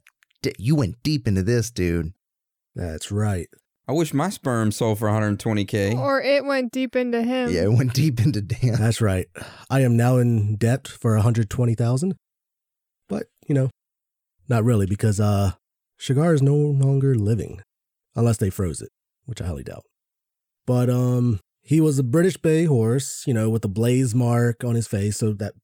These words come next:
Speaker 2: white mark down his face, and he had white socks. So he had, like, little wh-, little white patterns on his feet and made it look like socks.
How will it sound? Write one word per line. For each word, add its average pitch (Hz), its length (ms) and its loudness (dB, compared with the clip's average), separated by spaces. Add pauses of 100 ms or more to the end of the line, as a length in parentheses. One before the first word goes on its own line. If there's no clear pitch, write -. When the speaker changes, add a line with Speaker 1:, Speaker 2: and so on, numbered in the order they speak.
(180)
Speaker 2:
white 123 320 -2
mark 117 280 -4
down 107 160 -2
his 107 120 -4
face, 98 380 -4 (460)
and 117 120 0
he 113 60 4
had 107 100 0
white 110 240 0
socks. - 520 -8 (380)
So - 180 -4
he 104 100 2
had, 107 100 0
like, 107 120 0
little 117 380 0
wh-, 165 160 -10
little 185 160 4
white 156 220 0
patterns 123 340 0
on 107 100 2
his 107 120 -2
feet 101 220 -6
and 101 80 -6
made 101 120 -4
it 98 40 -6
look 95 140 -8
like 90 140 -8
socks. - 460 -14